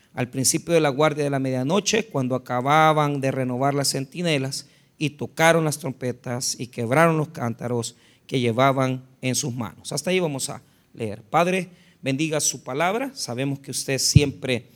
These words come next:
la bendice. Bendito Señor, oramos para que podamos recibir de parte tuya una instrucción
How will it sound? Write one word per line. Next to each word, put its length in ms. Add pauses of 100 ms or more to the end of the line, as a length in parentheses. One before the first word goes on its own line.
(280)
la 140
bendice. 500
Bendito 400
Señor, 420 (400)
oramos 360
para 260
que 100
podamos 720
recibir 540
de 120
parte 340
tuya 540
una 180
instrucción 640